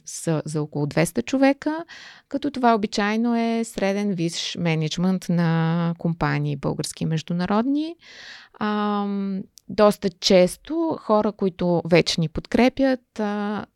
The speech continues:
организират свои маси за бала, т.е. канят свои партньори, клиенти, а, приятели,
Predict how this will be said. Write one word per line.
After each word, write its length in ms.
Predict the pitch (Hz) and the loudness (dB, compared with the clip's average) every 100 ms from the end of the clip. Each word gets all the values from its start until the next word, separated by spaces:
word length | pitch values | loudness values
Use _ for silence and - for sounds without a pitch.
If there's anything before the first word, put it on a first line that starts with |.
| _ _ - | _ _ -2
организират 720 | 202 180 185 170 170 165 156 | -2 2 2 4 2 0 0
свои 240 | - 170 | 2 2
маси 520 | 160 147 139 - - - | 4 2 0 -2 -4 -6
за 180 | 160 156 | -4 -4
бала, 360 | - 180 233 277 | 0 2 4 2
т.е. 180 | 196 170 - | -2 -6 -6
канят 340 | 170 156 151 | -6 -4 -6
свои 400 | - 156 151 147 - - - - _ | -8 -2 0 -2 -6 -16 -18 -20 _
партньори, 600 | 220 214 175 185 185 185 | 2 2 4 4 6 4
клиенти, 1000 | 175 170 160 160 - 170 165 160 165 - - | 2 0 2 0 -2 0 2 2 0 -2 -2
а, 540 | 165 165 165 165 165 165 - | -2 -2 -2 -2 -4 -6 -6
приятели, 720 | - 160 165 - 165 151 208 | -2 2 2 4 2 4 2